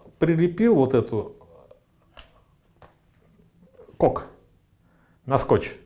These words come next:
Когда скотч я оторвал, ну, это же наши товарищи, грузины, не давали мне привезти. Говорю: "Ребята, вот на этой штуке, вот, блин, на этой штуке или на этой штуке, да? Как вы можете что-то смотреть сверху?" Ну, это же бред. Я просто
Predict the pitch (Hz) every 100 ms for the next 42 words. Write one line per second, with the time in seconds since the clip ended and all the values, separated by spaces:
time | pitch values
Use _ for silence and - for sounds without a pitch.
0 | _ _ _ _ - - - 147 160 -
1 | 180 - 160 160 170 208 185 147 113 92
2 | 104 117 113 - 104 110 151 160 - 95
3 | 87 101 117 110 101 85 - _ - -
4 | 127 127 147 135 127 120 123 113 - 107
5 | 120 131 151 - 104 120 120 143 156 180
6 | 180 117 - 123 107 98 101 139 110 110
7 | 120 101 110 147 - - - 117 147 131
8 | 117 131 127 - 127 - 92 147 160 -
9 | - _ _ - _ - 165 160 127 135
10 | 175 175 180 - 139 - 104 123 113 135
11 | 117 - 123 - - - _ - 147 143
12 | 120 120 151 135 - 117 110 131 156 143
13 | -